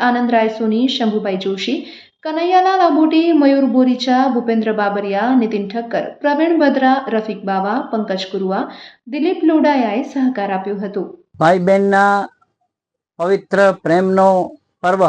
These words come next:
Speaker 2: એટલે રક્ષાબંધન. આજે રક્ષાબંધન નિમિત્તે માનવજ્યોત સંસ્થા ભુજ દ્વારા રામદેવ સેવાશ્રમ પાલારા કચ્છ, જ્યાં અમારા માનસિક દિવ્યાંગો રહે છે, એવા માનસિક દિવ્યાંગોને ઘણી બધી બહેનો જે વિવિધ સમાજોમાંથી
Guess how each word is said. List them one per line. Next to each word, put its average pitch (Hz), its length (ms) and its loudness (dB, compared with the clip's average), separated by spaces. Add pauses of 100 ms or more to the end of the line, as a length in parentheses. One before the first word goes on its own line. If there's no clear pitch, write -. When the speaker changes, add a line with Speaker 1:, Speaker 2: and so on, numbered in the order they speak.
(300)
Speaker 2:
એટલે 175 260 2
રક્ષાબંધન. 156 640 2 (680)
આજે 160 240 -4 (120)
રક્ષાબંધન 175 640 2
નિમિત્તે 175 360 2 (280)
માનવજ્યોત 156 520 0
સંસ્થા 165 440 0
ભુજ 156 180 0
દ્વારા 156 340 0 (760)
રામદેવ 156 440 -2
સેવાશ્રમ 160 540 0
પાલારા 151 440 0
કચ્છ, 165 260 -2 (400)
જ્યાં 151 260 -2
અમારા 156 280 2
માનસિક 147 480 0
દિવ્યાંગો 147 360 0
રહે 143 160 2
છે, - 120 -20 (920)
એવા 170 520 2
માનસિક 151 540 0
દિવ્યાંગોને 170 540 2 (680)
ઘણી 202 260 -2
બધી 190 180 2
બહેનો 165 260 0 (160)
જે 143 140 -2
વિવિધ 160 300 0
સમાજોમાંથી 180 800 0